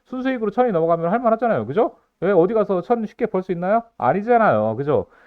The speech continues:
어, 삼사백 정도 벌러도, 어, 사무실 차리는 분들이 있었어요. 근데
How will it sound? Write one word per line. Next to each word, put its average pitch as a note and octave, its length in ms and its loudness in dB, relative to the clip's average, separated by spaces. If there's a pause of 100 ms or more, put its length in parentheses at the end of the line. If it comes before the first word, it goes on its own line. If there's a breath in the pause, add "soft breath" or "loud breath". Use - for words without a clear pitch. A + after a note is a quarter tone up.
(160 soft breath)
어, A#2+ 120 -2
삼사백 A#3+ 420 2
정도 G#3+ 200 -2
벌러도, G3+ 640 0 (140)
어, B2+ 160 -6
사무실 F#3+ 300 -2
차리는 A3+ 300 -4
분들이 F3 320 -4
있었어요. C3 560 -2 (340)
근데 F#3 320 -2